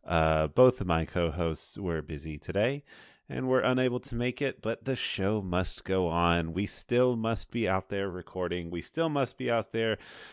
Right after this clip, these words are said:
educating the masses and entertaining the W W E universe and the A E W universe and the New Japan universe, all of the universes.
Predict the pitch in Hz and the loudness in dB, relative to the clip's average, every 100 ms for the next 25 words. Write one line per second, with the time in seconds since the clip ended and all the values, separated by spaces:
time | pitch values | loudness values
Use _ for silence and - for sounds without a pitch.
0 | - - - 156 131 123 135 127 123 117 | -20 -14 -2 0 0 2 4 4 4 0
1 | 123 117 - 117 107 113 113 131 117 113 | 2 0 -2 -4 -4 -4 -2 -2 0 0
2 | 113 110 104 110 110 92 - - 67 - | 0 0 0 0 0 -2 -8 -20 -20 -12
3 | 107 117 107 101 107 107 107 107 104 107 | -6 -6 -4 -6 -6 -2 -2 -2 -2 -2
4 | 98 - - 147 123 113 113 104 101 101 | -4 -8 -2 2 2 2 2 4 2 2
5 | 104 104 98 104 - 180 139 107 87 82 | -2 -2 -2 -2 0 2 4 4 2 -2
6 | 92 92 92 85 92 - - 151 120 95 | -4 -2 -2 0 -2 -2 4 6 6 6
7 | 92 90 85 82 73 - | 2 4 2 -2 -8 -10